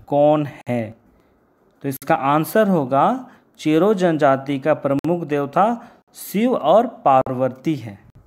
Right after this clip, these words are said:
ठीक है, शिव और पार्वती। अगला क्वेश्चन, और ये आखिरी क्वेश्चन होगा, चेरो जनजाति के धार्मिक प्रधान को क्या कहा जाता है?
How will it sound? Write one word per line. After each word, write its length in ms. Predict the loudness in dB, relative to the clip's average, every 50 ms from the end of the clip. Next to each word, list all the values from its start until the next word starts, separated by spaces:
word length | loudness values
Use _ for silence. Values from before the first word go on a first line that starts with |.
| _ -16
ठीक 140 | -10 -4 -2
है, 440 | -2 -2 -2 -4 -8 -16 -20 -20 _ _ _ _ _ _ _
शिव 260 | -12 -6 -2 -2 0
और 260 | 0 2 4 4 2
पार्वती। 720 | 2 0 -4 -6 -4 -4 -6 -8 -10 -10 -10 -10 -10 -12 -14 _ _ -18 -18 _ _ _ _ _ -20 -20 _ _ _ _ _ -20 -20 -20 -20 -20 -20 -20 -20 -20 -20 _ -6 -4
अगला 220 | -2 0 0 0
क्वेश्चन, 460 | 0 0 -2 -4 -2 -2 -2 -2 -2
और 100 | -2 -2
ये 120 | 0 0 0
आखिरी 300 | 0 0 -2 -4 -6 -4
क्वेश्चन 420 | -2 -2 -2 -2 -2 -2 0 0
होगा, 400 | 0 0 0 0 -2 -4 -4 -8 -16 -20 _ _ _ _ _ _ _ _ _ _ _ _ _ _ _ _ _ _ _ _ _ _ _ _ _ -20 -20 _ _ _ _ _ -20 -20 -20 _ _ _ -20 -20 -20 -20 -20 -20 _ _ _ -2
चेरो 300 | 0 2 4 4 2 2
जनजाति 640 | 2 0 -2 -2 0 0 0 0 -2 -4 -10 -10
के 160 | -8 -6 -6 -6
धार्मिक 560 | -6 -2 0 2 2 2 2 0 -4 -4 -6 -10 -14 -10
प्रधान 540 | -6 -4 -4 -4 -4 -4 -4 -2 -2 -2 -4
को 240 | -6 -6 -6 -6 -6
क्या 400 | -8 -12 -18 -12 -4 0 2 2
कहा 320 | 2 0 -2 -4 -4 -4
जाता 340 | -4 -4 -6 -8 -8 -10 -10
है? 280 | -10 -12 -14 -18 -20